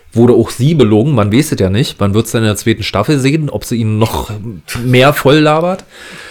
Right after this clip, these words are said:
aber er hat ja alle belogen. Also man hat ja dann so gesa-, eigentlich alle haben sich so, als das Thema rauskam, gedacht, ja, das hat man sich eigentlich schon immer so gedacht, ja, Bushido so ein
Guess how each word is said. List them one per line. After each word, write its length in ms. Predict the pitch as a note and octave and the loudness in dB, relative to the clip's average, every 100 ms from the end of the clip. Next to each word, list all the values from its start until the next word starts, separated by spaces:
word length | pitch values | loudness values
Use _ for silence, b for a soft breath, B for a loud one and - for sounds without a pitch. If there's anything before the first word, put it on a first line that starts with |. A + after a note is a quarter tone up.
| B | B
aber 580 | B G#2+ A2 G#2+ G#2+ G2+ B B B | B 2 4 6 4 0 B B B
er 80 | G#2 | -4
hat 80 | B2 | 0
ja 120 | C3+ | 0
alle 140 | B2 C#3+ | 0 2
belogen. 440 | C#3+ F#3 A2 F2 - _ b b | 2 0 -2 -12 -14 _ b b
Also 120 | G#2 | 0
man 160 | A#2 A2 | 2 2
hat 120 | C#3 | 2
ja 80 | C#3+ | 2
dann 140 | C#3 | 2
so 100 | C#3 | 4
gesa-, 340 | B2+ A#2+ - - B B | 4 2 -2 -16 B B
eigentlich 640 | G2+ E3 F#3+ A#3 - - | 0 2 2 -2 -2 -2
alle 300 | A#2+ F3+ F3+ | 2 4 4
haben 200 | C#3+ D#3+ | 2 0
sich 200 | D3 C#3 | 0 -2
so, 440 | - C#3 C#3 - - | 0 2 2 2 -2
als 380 | A#2 A#2 - - _ - | -4 -2 -6 -14 _ -4
das 120 | A#2+ | -2
Thema 220 | A#2+ A2+ | 0 0
rauskam, 420 | F#2+ B2 D#3 C#3+ | 2 0 0 -2
gedacht, 260 | C3 B2+ B2 b b b | 0 0 -2 b b b
ja, 140 | F#2+ F#2 | -10 -6
das 120 | G2+ | -6
hat 100 | F#2+ | -4
man 140 | G#2+ | -4
sich 180 | G2 F#2 | -2 -4
eigentlich 200 | G2 G2+ | -4 -4
schon 140 | - G#2+ | -6 -4
immer 180 | G2+ G2+ | -2 0
so 120 | G2 | 0
gedacht, 380 | F#2 F#2 F2+ F#2 | 0 -2 -8 -4
ja, 280 | F2+ A2+ - b | -4 -4 -8 b
Bushido 480 | G#2+ - A2+ G#2+ G2+ | -6 -4 -2 0 0
so 280 | F#2+ G2 | 2 2
ein 80 | G#2 | 0